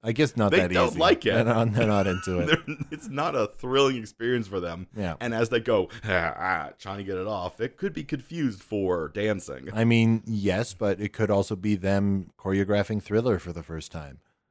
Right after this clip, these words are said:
Speaker 2: Which is dancing.
Speaker 1: Yeah.
Speaker 2: Jeremy, Thriller is dancing.
Speaker 1: That's true.
Speaker 2: This, this,
Speaker 1: <laughs>
Speaker 2: this cat
Speaker 1: Is
Speaker 2: is taught Michael Jackson how to dance.
Speaker 1: That's right. That's where it came from.
Speaker 2: The napkin. A, a lot of these things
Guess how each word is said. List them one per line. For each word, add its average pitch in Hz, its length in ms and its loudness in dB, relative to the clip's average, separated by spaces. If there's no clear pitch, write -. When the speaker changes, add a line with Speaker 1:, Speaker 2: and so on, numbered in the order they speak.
Speaker 2:
Which 110 120 -12
is 90 120 -8
dancing. 113 640 -2
Speaker 1:
Yeah. 104 280 0
Speaker 2:
Jeremy, 127 180 -2
Thriller 180 400 2
is 90 80 -4
dancing. 139 540 -2
Speaker 1:
That's 98 240 0
true. 80 360 -2
Speaker 2:
This, 117 460 -4
this, 120 260 -4
Speaker 1:
<laughs> - 220 -20
Speaker 2:
this 117 360 -6
cat 170 420 -2
Speaker 1:
Is 85 160 -12
Speaker 2:
is 101 100 -18
taught 147 200 0
Michael 123 220 0
Jackson 131 320 -4
how 123 80 0
to 104 100 0
dance. 131 360 2
Speaker 1:
That's 92 200 0
right. 107 180 6
That's 90 160 -8
where 101 80 0
it 92 80 -2
came 101 200 0
from. 80 340 -8
Speaker 2:
The 73 80 -20
napkin. - 560 -8
A, 147 200 0
a 156 80 4
lot 156 400 2
of 160 100 -2
these 101 300 -4
things 55 580 -8